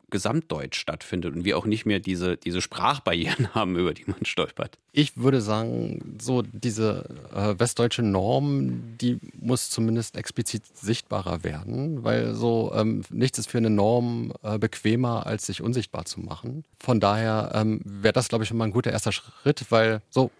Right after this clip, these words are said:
Speaker 2: über alles, worüber wir jetzt gesprochen haben, das war ja, wie wird über den Osten gesprochen? Und über den Westen wird erstaunlich wenig gesprochen. Also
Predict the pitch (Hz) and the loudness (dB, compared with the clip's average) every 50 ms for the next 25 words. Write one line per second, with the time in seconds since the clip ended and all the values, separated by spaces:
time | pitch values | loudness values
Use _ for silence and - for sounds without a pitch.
0 | _ _ _ - - - - 110 113 113 135 131 - 123 120 123 127 135 107 107 | _ _ _ -18 -14 -6 0 4 4 4 4 2 0 0 0 2 4 4 4 4
1 | 110 - - 135 - - 127 120 113 117 117 107 107 - - 110 107 104 107 101 | 2 2 0 -6 -2 0 0 2 2 2 2 2 0 0 2 2 4 4 2 0
2 | - - - - _ _ _ - - 117 117 123 117 120 - 98 104 101 98 90 | -2 -6 -12 -20 _ _ _ -20 -18 -4 -2 0 0 0 0 2 2 2 2 0
3 | - - - - - - - - - - - 87 - - 87 82 82 - - _ | -2 -4 -4 -4 -6 -6 -6 -8 -10 -8 -10 -10 -8 -8 -10 -10 -12 -14 -18 _
4 | - - 95 95 92 92 - - - - - - - - - - - - - - | -8 -4 -4 -4 -4 -6 -10 -14 -18 -20 -20 -20 -20 -20 -20 -20 -20 -20 -20 -20
5 | _ _ - 127 117 123 117 110 92 113 143 - - - 165 147 123 135 135 - | _ _ 0 4 4 6 6 6 4 4 2 2 2 4 4 4 4 4 0 0
6 | - - - - - - 110 107 - - 98 107 139 131 - - 98 107 131 139 | -2 -10 -10 -14 -2 0 0 0 2 2 4 4 4 4 2 2 2 4 4 4
7 | - - 98 - - - - - - - 120 131 160 165 151 _ _ - 120 - | 2 0 -6 -6 -6 -6 -6 -6 -4 -4 -4 -4 -4 -4 -6 _ _ -6 -4 -2
8 | 107 104 | 0 -2